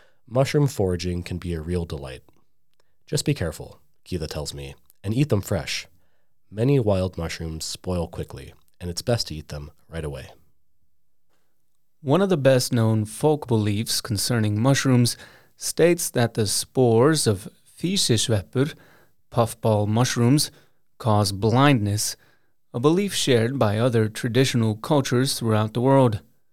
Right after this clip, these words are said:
Speaker 2: Another old folk belief states that a woman who eats kualupi, birch bolete,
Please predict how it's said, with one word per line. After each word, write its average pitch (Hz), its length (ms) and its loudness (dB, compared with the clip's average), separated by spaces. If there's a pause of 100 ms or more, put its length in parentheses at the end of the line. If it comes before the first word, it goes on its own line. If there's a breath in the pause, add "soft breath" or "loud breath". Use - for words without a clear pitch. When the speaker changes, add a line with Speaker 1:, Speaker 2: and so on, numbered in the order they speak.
(500)
Speaker 2:
Another 117 380 4
old 117 260 4
folk 123 380 0
belief 135 480 0
states - 500 -2
that 120 140 -2
a 107 80 0
woman 131 400 2
who 110 180 0
eats 113 260 -2
kualupi, 156 840 2 (500 soft breath)
birch 107 420 -4
bolete, 139 540 2